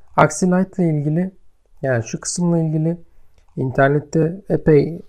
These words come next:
örnek olmasına rağmen bu aksi full, yani bugün detaylıca anlatacağım kısımla ilgili çok fazla internette örnek yok. Açıkçası bunu ben, e, internetten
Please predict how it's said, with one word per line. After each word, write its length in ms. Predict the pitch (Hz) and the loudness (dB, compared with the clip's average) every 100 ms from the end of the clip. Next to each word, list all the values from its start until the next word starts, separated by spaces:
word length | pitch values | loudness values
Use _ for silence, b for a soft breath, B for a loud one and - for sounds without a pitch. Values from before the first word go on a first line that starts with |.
| - | -2
örnek 360 | 143 151 156 | 2 2 4
olmasına 480 | 147 143 147 - 160 | 4 4 2 2 2
rağmen 360 | 135 107 120 151 - b b b - | 2 2 0 -4 -14 b b b 0
bu 140 | 127 | 2
aksi 300 | 135 - 165 | 2 0 -4
full, 280 | - 185 127 127 | 4 4 4 -4
yani 260 | 123 110 113 | -6 -4 -2
bugün 400 | 143 139 127 - - - - - | 2 2 0 -6 -20 -20 -12 -4
detaylıca 500 | 120 123 131 135 123 | 2 4 4 2 2
anlatacağım 560 | 120 123 123 135 127 | 2 0 0 -2 -4
kısımla 420 | 120 - 151 135 107 | -4 -6 -2 0 2
ilgili 380 | 98 113 156 b b b b | 0 -2 -6 b b b b
çok 180 | - 180 | -6 -2
fazla 240 | 185 160 156 | 2 4 2
internette 520 | 156 160 151 147 170 | 2 2 2 0 0
örnek 300 | 151 143 - | 0 -2 -2
yok. 280 | 110 - - - - _ _ _ - | -4 -6 -20 -20 -20 _ _ _ 0
Açıkçası 640 | 143 143 170 170 - 160 | 0 0 -6 -4 -2 0
bunu 200 | 151 160 | 0 2
ben, 420 | 156 151 156 151 135 | 2 2 -2 -4 -2
e, 260 | 127 127 | 0 0
internetten 880 | 131 131 131 143 143 147 - 147 | -2 -4 -2 0 0 -2 -4 -4